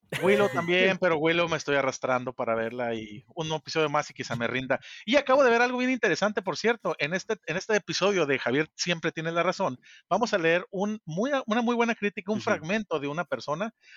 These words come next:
Speaker 1: que dijo que Raf-, que, que Avatar no era una película culturalmente, este, importante. Escuchen esto, es rapidísimo.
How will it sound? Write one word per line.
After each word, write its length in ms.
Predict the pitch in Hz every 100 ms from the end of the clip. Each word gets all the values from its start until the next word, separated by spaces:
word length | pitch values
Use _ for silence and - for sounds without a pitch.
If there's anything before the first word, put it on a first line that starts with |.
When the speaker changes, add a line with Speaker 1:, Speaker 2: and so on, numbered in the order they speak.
| - _ _
Speaker 1:
que 80 | 185
dijo 280 | 190 170 233
que 100 | -
Raf-, 240 | 165 175 -
que, 160 | - 175
que 140 | - 165
Avatar 400 | 208 - 175 170
no 180 | 196
era 420 | 196 233 247 214 -
una 240 | 170 208
película 400 | 214 175 185 220
culturalmente, 800 | - 160 147 175 185 196 214 190 - - _ _
este, 880 | 147 147 - - 151 139 127 120 113 107 98 104 _
importante. 720 | 165 160 - - 240 220 123 - -
Escuchen 380 | 175 - 254 233
esto, 220 | 208 -
es 100 | 220
rapidísimo. 600 | 208 - 170 131 131 123